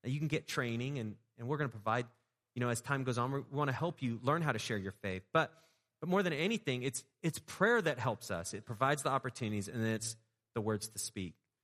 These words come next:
We think we're gonna open up and, but what God does is he in our heart begins to work. And there's words that we can say that we didn't even, that God just helped us. And he does that. The second, uh, is encouragement.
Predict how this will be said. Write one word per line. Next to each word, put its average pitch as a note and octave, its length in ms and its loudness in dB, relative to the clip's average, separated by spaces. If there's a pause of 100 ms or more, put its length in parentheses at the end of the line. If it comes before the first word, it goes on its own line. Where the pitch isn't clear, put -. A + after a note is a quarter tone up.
(120)
We E3+ 140 2
think D3 340 0
we're C#3+ 120 0
gonna C#3+ 140 2
open C#3 200 0
up C3 140 2
and, C3 420 2 (580)
but D#3 240 2 (1800)
what C#3 200 -4
God A#2+ 200 -2
does A2 360 0 (280)
is G#2 200 -12
he C3 180 -4
in B2 120 -4
our G2+ 120 -6
heart G#2 340 -6
begins F#2+ 340 -10
to - 100 -20
work. F#2+ 320 -8 (800)
And G#2 100 -4
there's C#3 180 0
words G#2+ 260 -2
that G2+ 120 -6
we A#2 100 -2
can A#2 200 -6
say G2+ 180 -4
that D#2+ 160 -8
we A#2 100 -6
didn't B2 140 -4
even, F2+ 280 -8 (180)
that - 120 -20
God G2+ 200 -2
just F2+ 120 -10
helped - 240 -10
us. - 280 -14 (560)
And A2+ 80 -4
he C#3 80 0
does D3 240 0
that. D#2 220 -6 (280)
The B2 80 -6
second, E3 400 2 (920)
uh, B2 280 4
is D3 160 2
encouragement. D#3+ 640 2